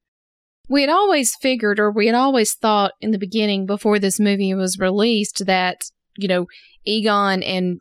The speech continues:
and Ray were, whatever was going on, they were in this together. They, they were working on this together. That was kind of our assumption, you know, 'cause the, the closeness that the two of them had. So,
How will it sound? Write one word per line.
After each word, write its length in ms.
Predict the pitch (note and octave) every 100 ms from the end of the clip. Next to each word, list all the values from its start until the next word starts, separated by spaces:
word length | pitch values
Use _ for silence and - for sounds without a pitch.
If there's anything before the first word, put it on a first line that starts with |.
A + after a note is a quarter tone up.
| -
and 240 | G3 F#3 F#3+
Ray 280 | G#3 G3+
were, 340 | G3 F#3+ F#3 F3+
whatever 300 | A3+ C4+ C#4
was 100 | C4+
going 260 | A#3+ A#3 A3+
on, 160 | G#3+
they 120 | A3+ C4+
were 140 | C4+
in 100 | B3+
this 160 | A3 -
together. 540 | G#3 G3+ F3+ - -
They, 280 | G#3 G3+ A3
they 180 | F#3+ G#3
were 180 | A3 G#3+
working 360 | G#3+ G#3+ G#3+ G#3
on 140 | G3+
this 160 | G3+ -
together. 280 | G#3 F#3
That 160 | F#3+ F#3+
was 140 | F#3
kind 200 | - G3
of 100 | F#3
our 120 | F3+ E3
assumption, 600 | - F3+ - - - - _ _ _ _ -
you 140 | A3
know, 280 | F#3 F3+ F#3+
'cause 320 | G#3+ F#3+ G3 -
the, 160 | D3 F#3+
the 120 | G3 G#3
closeness 640 | - B3+ C4 - F#3 F3+
that 180 | F#3+ F#3
the 80 |
two 220 | F#3 G#3+ G3+
of 100 | F#3
them 180 | G3
had. 420 | F#3+ C4+ C#4+ - - - _
So, 600 | - - G3 F#3+ F#3+ F#3